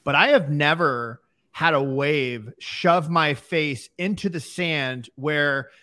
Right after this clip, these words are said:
water is, like, coming out of my ears, and I thought I was going to die because I didn't know how to breathe, and I start tumbling, and then all of a sudden, like, you finally catch one, and you're, like, in the pipe,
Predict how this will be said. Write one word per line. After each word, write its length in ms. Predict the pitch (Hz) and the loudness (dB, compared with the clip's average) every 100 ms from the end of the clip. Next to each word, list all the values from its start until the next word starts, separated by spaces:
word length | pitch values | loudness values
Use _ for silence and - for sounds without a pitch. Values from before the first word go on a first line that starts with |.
| _ _ | _ _
water 520 | 135 151 170 196 202 | -8 0 4 4 4
is, 160 | 170 139 | 2 0
like, 260 | 156 147 - | 0 -2 -4
coming 440 | - 185 190 180 | -2 -2 -2 -2
out 180 | 156 151 | -2 -2
of 160 | 147 | -2
my 320 | 147 139 131 143 - | 0 0 0 -4 -8
ears, 420 | 160 165 151 123 | -2 0 -2 -2
and 80 | 131 | -4
I 80 | 127 | -4
thought 220 | 147 151 | 0 0
I 80 | 180 | 0
was 140 | 151 | -2
going 200 | 143 147 | -4 -6
to 80 | 123 | -8
die 520 | 110 127 131 143 120 | -8 0 2 2 0
because 300 | 120 120 135 | -4 -8 -6
I 100 | 123 | -6
didn't 340 | 117 143 151 147 | -8 -10 -10 -8
know 140 | 143 | -8
how 180 | 117 135 | -6 -6
to 100 | 120 | -8
breathe, 540 | 110 131 135 139 120 | -10 -12 -8 -8 -8
and 100 | 120 | -10
I 80 | 113 | -14
start 400 | 117 - 156 - | -12 -8 -10 -10
tumbling, 680 | - 175 165 135 117 113 110 _ _ _ - | -2 -2 0 -4 -6 -10 -14 _ _ _ -8
and 100 | 147 | -4
then 100 | 156 | 0
all 220 | 160 175 | 2 2
of 100 | 147 | 0
a 40 | |
sudden, 420 | 151 - 175 160 143 | -6 0 2 2 -4
like, 200 | 135 123 | -6 -6
you 120 | 135 - | -12 -6
finally 460 | 143 147 143 131 | -6 -4 -6 -8
catch 400 | 120 - 147 - | -10 -10 -10 -10
one, 200 | 139 127 | -12 -10
and 120 | 120 120 | -10 -8
you're, 120 | 123 | -6
like, 260 | 117 113 - | -6 -8 -12
in 260 | 156 151 143 | -10 -8 -8
the 100 | 147 | -10
pipe, 460 | - - 147 127 | -12 -6 -6 -6